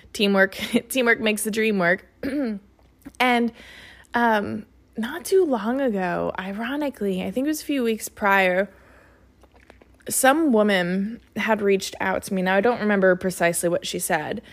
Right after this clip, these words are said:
but what she offers, she was asking, she's like, "You know,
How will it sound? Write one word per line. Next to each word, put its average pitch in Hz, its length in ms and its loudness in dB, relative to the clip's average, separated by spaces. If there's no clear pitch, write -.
but 208 480 8
what 214 180 2
she - 280 0
offers, 196 920 0
she - 340 -2
was 269 180 2
asking, 262 540 -2
she's 226 260 -2
like, 233 160 0
"You 240 60 0
know, 214 420 2